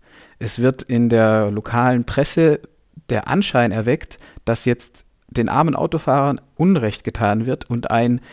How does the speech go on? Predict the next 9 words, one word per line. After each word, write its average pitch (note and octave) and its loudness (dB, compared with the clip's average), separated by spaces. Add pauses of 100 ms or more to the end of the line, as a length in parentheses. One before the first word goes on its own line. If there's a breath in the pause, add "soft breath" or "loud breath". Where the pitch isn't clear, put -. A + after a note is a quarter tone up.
(120)
historisch D#3 0
gewachsener C#3 -2
Kompromiss, C3+ -4
mit B2+ -6
dem C3 2
eigentlich B2 -2
alle D#3+ -2
zufrieden C#3+ -4
waren, A2+ 0